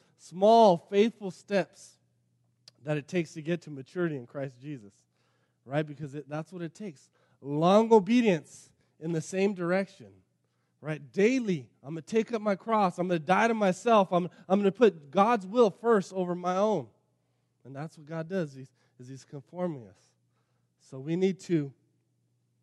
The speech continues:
commit the rest of our life to growing and,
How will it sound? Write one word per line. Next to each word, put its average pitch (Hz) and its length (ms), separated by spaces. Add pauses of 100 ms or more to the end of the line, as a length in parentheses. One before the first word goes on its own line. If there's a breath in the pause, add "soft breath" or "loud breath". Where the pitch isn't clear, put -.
(400)
commit 185 380
the 175 100
rest 190 340
of 196 120
our 190 100
life 143 340 (540)
to 135 60
growing 135 500
and, 117 80